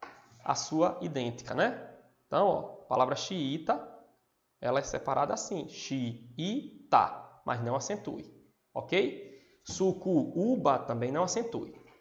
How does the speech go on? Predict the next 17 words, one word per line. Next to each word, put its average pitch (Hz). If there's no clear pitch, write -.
Chamo 254
sua 247
atenção 208
para 208
a -
palavra 196
iidice. 151
Vou 139
escrever 165
separando. 190
Iidice. 156
Perdão, 123
aqui -
vai 127
separar 123
também, -
tá? -